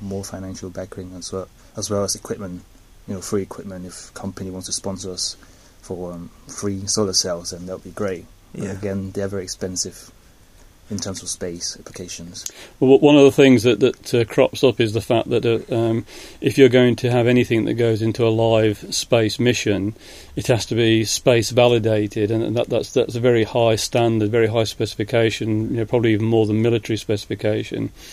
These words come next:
Speaker 3: And, um, even what would normally be a very simple, cheap electronic device, if it's going to go into a, a, a live space flight, it can cost,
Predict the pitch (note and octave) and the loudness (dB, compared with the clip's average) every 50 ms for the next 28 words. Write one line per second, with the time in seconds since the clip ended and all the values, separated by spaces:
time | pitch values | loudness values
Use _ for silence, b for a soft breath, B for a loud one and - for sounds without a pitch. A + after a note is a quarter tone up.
0 | B B B B - A#2+ A#2 A2+ A2+ A2 A2 A2+ A2+ A2 A2 G#2+ B B B B | B B B B -2 0 0 2 2 2 2 2 2 2 2 0 B B B B
1 | B - C3+ C#3 C3 A2+ A#2+ A#2 A2+ A2+ A#2 A#2 G#2+ B2 A#2+ - B2 A#2+ A#2 A#2+ | B 2 4 4 4 4 4 2 2 2 2 4 4 4 4 4 4 2 4 4
2 | B2 B2 A#2+ A#2 A2 G#2+ G#2+ A2 A2 A2 G#2+ A#2 A2+ A2 A2 - - - C3+ A#2+ | 4 6 6 4 4 2 2 2 2 2 4 4 4 4 4 2 2 4 4 4
3 | G#2+ - A#2+ A2 A2 G#2 - - - B2 A2 G#2+ - - - - B2 A#2 A2+ A2 | 2 0 -2 -2 -2 -4 -4 -2 0 0 0 0 -2 -8 -8 -4 0 0 0 0
4 | - - - A#2+ A#2 A2 - A2 A2 G#2 A#2 A#2 A#2 G#2+ G2 G#2 G#2 - - - | 0 -2 -2 0 0 0 0 0 0 2 4 4 4 4 2 0 -2 -6 -8 -10
5 | B B B B B - A#2+ A#2+ A2+ - C#3+ C3 B2 A#2+ G#2+ G#2+ A#2+ A#2 A2+ A#2 | B B B B B -2 -2 -2 2 4 6 6 6 6 4 4 4 4 6 6
6 | A#2 A2+ G#2+ - A#2+ A2 A2 G#2+ G#2+ G#2+ G#2+ G#2+ G#2+ G#2+ A2+ A2+ - B2 A#2+ - | 4 2 0 0 0 0 2 4 4 4 4 2 2 0 0 -2 -2 -2 -2 -2
7 | - B2 A#2 A#2 A2+ A2+ A2 G#2 - - - B2 A#2+ A#2 G#2+ - - - A2+ G#2 | 0 0 2 2 2 4 2 2 0 0 2 4 4 4 2 0 -2 0 0 2
8 | G#2 G#2 G#2 - A2 A2 A2+ G2 - - A#2+ A2+ - - - - B | 2 0 0 -4 -4 -4 -4 -4 0 0 0 0 0 -4 -8 -12 B